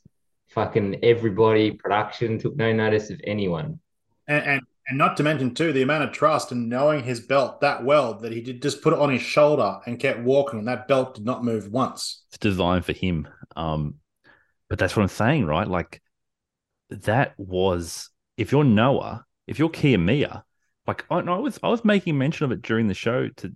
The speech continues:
Speaker 3: to you, Dave, like, saying, like, this is a huge situation for Noah. This is like, this is a massive dome. There's thirty thousand people in the dome for a Noah show, Noah branded show.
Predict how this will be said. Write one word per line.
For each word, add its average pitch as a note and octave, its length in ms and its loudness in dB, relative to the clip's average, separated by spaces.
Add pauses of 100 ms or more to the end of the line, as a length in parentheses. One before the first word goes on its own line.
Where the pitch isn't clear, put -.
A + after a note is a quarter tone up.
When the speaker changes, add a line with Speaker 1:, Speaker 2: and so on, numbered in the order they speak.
Speaker 3:
to - 100 -4
you, E2+ 60 -2
Dave, F2+ 260 -4
like, C#3+ 80 -4
saying, E3+ 220 -2
like, E3+ 260 -4
this A3+ 140 -2
is - 80 -8
a A#3+ 80 2
huge D#3 720 -4
situation C3+ 560 0
for - 80 0
Noah. F2 220 2
This C#3+ 120 0
is G3 120 -6
like, F3+ 260 -2 (840)
this D#3 120 -4
is F#3+ 60 -4
a F3 60 4
massive B2 480 0
dome. D#2+ 240 0
There's F2+ 120 -4
thirty E3 300 -2
thousand B2 360 -2
people A2+ 240 -4
in F2 60 -2
the D#2+ 60 -8
dome D#2+ 360 -2
for - 120 -8
a E2+ 40 -4
Noah G2+ 380 -2
show, - 380 -6
Noah A2 260 0
branded F2+ 440 -4
show. - 260 -4